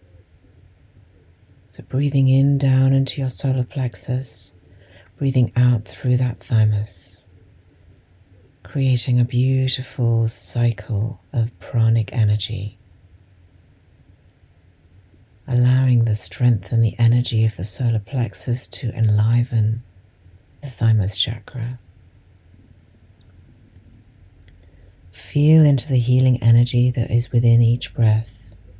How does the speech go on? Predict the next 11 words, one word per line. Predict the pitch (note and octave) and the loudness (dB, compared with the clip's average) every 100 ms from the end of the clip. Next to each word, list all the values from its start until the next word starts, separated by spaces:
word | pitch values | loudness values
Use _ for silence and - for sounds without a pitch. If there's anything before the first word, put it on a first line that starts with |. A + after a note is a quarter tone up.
| - - - - - - - - - - - - | -20 -20 -20 -20 -20 -20 -20 -20 -20 -20 -20 -16
the | |
pranic | - - B2 B2 B2+ G#2+ | -16 -2 2 4 2 0
energy | A#2 A#2 A#2 A#2 A2 A2+ A#2+ - - - - - | 2 4 2 0 0 0 -4 -10 -18 -20 -20 -6
that | B2 | 0
is | A#2+ A#2 | 0 2
life | A#2+ A#2 A2+ | 2 2 0
force | - - A2+ A#2 - | -4 -4 -2 -2 -4
feeding | - B2 A#2+ B2 A#2 A#2 - - - - - - - - - - - - - - - | -2 2 2 4 2 2 -2 -10 -18 -18 -18 -18 -18 -18 -18 -18 -18 -18 -18 -20 -12
the | - | -10
thymus | A#2+ A2+ A2 G#2+ - | -2 2 4 2 -2
chakra. | - G2+ G2 - G2 G2+ | -6 -6 -8 -10 -10 -10